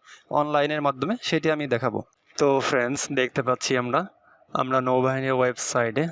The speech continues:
চলে আসছি। তো ওয়েবসাইটে ঢোকার জন্য আমাদের কম্পিউটারে Chrome ব্রাউজারটি ওপেন করে সার্চ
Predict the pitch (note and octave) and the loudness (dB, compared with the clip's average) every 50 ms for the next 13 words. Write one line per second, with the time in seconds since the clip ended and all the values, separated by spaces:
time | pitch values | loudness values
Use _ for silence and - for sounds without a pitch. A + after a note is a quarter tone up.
0 | - - - C#3 B2 A#2 A#2 A#2 - - - F#3+ F#3+ - - C#3 B2+ B2+ B2+ C#3 | -6 -2 -2 0 2 2 0 0 -2 -4 -4 -4 -4 -2 -2 0 2 2 2 2
1 | C3+ C3 C3 C3 - - - - D3 C#3+ D3 C#3 D#3 D3+ C3 - - - C3+ B2+ | 2 0 0 0 -4 -4 -2 0 2 0 2 2 0 0 0 0 0 0 0 0
2 | B2+ B2+ B2 C#3+ - C3 B2 B2 B2 A#2+ C3+ C3 C3 C3 - - - C#3 C#3 C3 | 0 -2 0 2 0 0 0 0 0 2 0 0 0 -2 -6 -4 -2 -2 -2 0
3 | B2 C#3 C3+ C3 C#3 C#3 C#3 - - C#3 C3+ C3 B2+ B2+ B2 B2 B2+ B2+ B2 C#3 | 0 0 0 2 2 0 0 0 0 -2 -2 0 2 2 2 2 0 0 0 0
4 | C3+ B2+ - - C3 B2 - C3 C#3+ F3+ F#3+ - - - C#3 C3 C3 | 0 0 -2 -2 -4 -2 0 0 0 0 -2 -4 -2 0 2 2 0